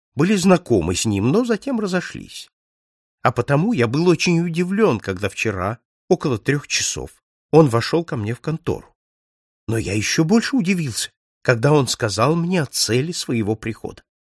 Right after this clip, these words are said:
У него в руках было несколько листков из записной книжки, покрытых каракулями, которые он и положил ко мне на стол. «Это мое духовное завещание», — сказал он. «Я желаю, мистер Макфарлен,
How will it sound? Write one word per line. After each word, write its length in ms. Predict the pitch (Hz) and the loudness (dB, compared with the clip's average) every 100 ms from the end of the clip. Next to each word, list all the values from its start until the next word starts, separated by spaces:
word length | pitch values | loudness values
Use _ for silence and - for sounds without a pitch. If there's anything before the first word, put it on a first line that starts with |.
| - | 0
У 80 | 139 | 4
него 240 | 135 151 | 6 4
в 100 | 147 | 2
руках 320 | 143 - 160 | 0 0 -2
было 200 | 139 156 | 0 0
несколько 540 | 147 147 160 - 120 123 | 2 2 0 -2 -4 -2
листков 520 | 117 - - 175 170 | -2 -4 0 -2 0
из 80 | 139 | -4
записной 440 | 120 - - 175 | -6 -6 -4 -2
книжки, 580 | 170 208 214 - 107 - _ - | -2 0 0 0 -4 -6 _ 0
покрытых 560 | 123 143 165 185 - | 0 2 0 0 -4
каракулями, 720 | - 170 151 - - 73 71 | 2 4 4 2 -8 -12 -10
которые 400 | - 101 160 202 | -8 -4 -2 2
он 140 | 190 190 | 2 2
и 40 | |
положил 480 | - 143 113 127 220 | 2 2 2 2 -4
ко 140 | 180 | -2
мне 180 | 131 131 | -4 -2
на 140 | 135 | -4
стол. 420 | 127 - - - - _ _ _ _ | -6 -8 -10 -14 -18 _ _ _ _
«Это 280 | - 170 - | 2 2 4
мое 300 | 226 123 165 | 2 6 4
духовное 600 | 196 175 - 180 185 190 | 4 2 4 4 4 0
завещание», — 800 | 175 180 190 - 143 123 110 113 | 2 0 0 0 4 4 4 0
сказал 440 | - 107 101 90 | -2 -6 -6 -8
он. 160 | 73 - _ _ | -10 -16 _ _
«Я 240 | - 151 170 | 0 4 4
желаю, 520 | 135 135 151 185 202 | 6 6 6 6 4
мистер 320 | 233 202 240 | 0 -2 -2
Макфарлен, 580 | 220 - - - 214 226 | -2 -2 0 0 -2 -6